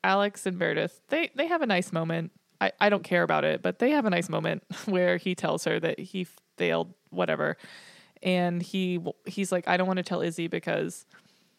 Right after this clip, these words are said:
she'll be super nice and supportive about it, but I'll feel emasculated," basically, which isn't really fair to Izzy because it's not her fault that he would feel that way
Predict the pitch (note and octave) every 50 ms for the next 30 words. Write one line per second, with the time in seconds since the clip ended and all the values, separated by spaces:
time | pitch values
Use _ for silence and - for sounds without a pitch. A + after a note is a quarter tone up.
0 | _ _ - - - G#3 G3 F#3 F#3 F3 - - F#3+ - F#3 F3 E3+ E3+ E3+ -
1 | F3 E3+ - E3+ - F3+ E3+ E3 E3+ E3 E3 E3 D#3+ D#3+ D#3+ - F3 - D#3 D#3+
2 | D#3+ E3 E3 - E3+ - - - - _ - F3+ E3+ F3 D#3 E3 E3 - - -
3 | - - - F#3 F#3 - - - - - - - - - F3 - - G#3+ - C#4
4 | A#3 G3+ F3 F3 E3+ E3+ E3+ E3 - F3 D#3 D3+ - F3 F3+ G3 G3 - _ _
5 | _ _ _ _ _ _ _ _ _ _ _ _ _ _ _ _ _ _ _ _
6 | - - F3 C3 E3 E3 F3 F#3 G3 G3+ F#3+ - _ _ _ _ _ _ _ _
7 | - F3+ - F3+ E3 - - F3+ E3+ - F3+ F3+ F3 E3 - - _ _ _ _
8 | _ _ _ _ _ _ _ _ _ _ - F3 - - G3 F#3 F3 - - F3+
9 | E3 E3+ - - - E3 - - F3+ E3+ E3+ E3+ E3 - - E3 D#3+ E3 D#3+ F2
10 | - C3+ A2 - - G3+